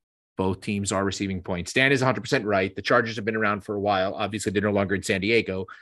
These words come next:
When they were there, obviously, they never won the Super Bowl, but they did win the A F L championship. And yes, that's why he deliberately used the, the word Super Bowl and not N F L championship. But, um,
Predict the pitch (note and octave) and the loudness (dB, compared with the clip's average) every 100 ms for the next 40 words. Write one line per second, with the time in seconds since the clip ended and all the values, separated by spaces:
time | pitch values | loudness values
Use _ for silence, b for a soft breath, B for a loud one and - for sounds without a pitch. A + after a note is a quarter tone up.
0 | B B - G2+ A2+ A#2 A2+ G2+ A2+ A2+ | B B -2 2 6 6 6 6 4 4
1 | G2+ G#2+ - F#2 F#2 F2 F#2 G2 G#3 F#3+ | 4 0 0 0 0 -2 -2 0 2 4
2 | C3+ A#2+ A2 A2+ A2+ G2+ B2 A2+ G#2 G#2 | 4 2 2 0 -2 -2 -2 -2 -4 -4
3 | G2 F#2 G#2 - G2+ F#2 F#2 F#2+ F2 F#2+ | -4 -4 -4 -2 -4 -4 -4 -4 -4 -4
4 | F#2 E2+ - G2+ F#2+ A2 G#2 F#2 F2 A2+ | -4 -4 -4 -6 -4 -2 0 0 0 2
5 | D3+ E3 B2+ B2 A2+ G2+ - b b b | 2 2 2 2 2 0 -6 b b b
6 | b - G2+ F#2+ F#2 - F#2+ F#2 F#2+ F2 | b -6 0 0 -2 -10 -6 -4 -2 -4
7 | - B2+ G#2 F2+ F2+ F2 F2+ F#2+ F#2+ - | -2 -2 -2 -2 -2 -2 -2 -4 -4 -8
8 | G2+ E2+ E2+ E2 B2 A2+ F#2+ F2 F#2 - | -8 -6 -8 -6 -2 -2 -4 -6 -8 -10
9 | _ _ _ _ - A2 G2 - G#2 F2+ | _ _ _ _ -2 0 0 -4 -6 -4
10 | F2 F2 | -6 -8